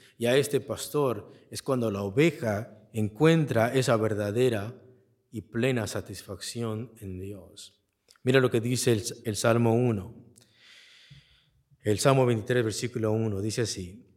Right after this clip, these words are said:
"Jehová es mi pastor". Todos juntos, por favor. "Nada me faltará".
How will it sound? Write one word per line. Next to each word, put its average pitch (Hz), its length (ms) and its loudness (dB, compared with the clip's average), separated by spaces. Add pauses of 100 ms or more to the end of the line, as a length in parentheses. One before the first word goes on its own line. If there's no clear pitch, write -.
(800)
"Jehová 117 920 2
es 113 200 -2
mi 117 140 0
pastor". 101 680 -6 (200)
Todos 117 280 0
juntos, 113 300 -4
por - 160 -12
favor. 90 480 -10 (960)
"Nada 104 880 0 (280)
me 98 120 -8
faltará". 90 720 -10